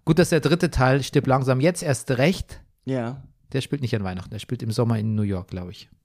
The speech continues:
Speaker 2: Ja.
Speaker 1: Ja. Okay, gut, dann haben wir mal quasi schon an Platz eins gespoilert, aber jetzt mal mein Platz zwei.
Speaker 2: Ja.
Speaker 1: Batman Returns.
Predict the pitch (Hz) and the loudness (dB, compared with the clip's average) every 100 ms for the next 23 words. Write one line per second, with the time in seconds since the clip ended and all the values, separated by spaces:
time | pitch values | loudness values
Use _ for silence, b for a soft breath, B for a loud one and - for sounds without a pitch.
0 | _ 127 120 - - _ _ _ - 110 | _ -4 -4 -6 -20 _ _ _ -4 -4
1 | - _ _ B B B B B 196 160 | -6 _ _ B B B B B 2 2
2 | 123 131 143 147 156 156 156 156 151 - | 4 4 4 6 6 6 6 4 0 0
3 | 151 139 139 - - 139 127 120 123 127 | 2 4 2 -4 -2 0 0 0 -2 -2
4 | 131 120 - 127 151 165 135 139 135 - | -2 -4 0 4 4 4 2 2 0 -4
5 | 127 123 147 - 156 - - 147 151 B | -2 0 -2 -2 -4 -6 -4 0 0 B
6 | B 113 113 151 - _ 110 139 147 131 | B -6 -4 -6 -12 _ 2 4 4 2
7 | 135 127 120 117 - 131 85 - | 2 2 0 0 2 2 0 -8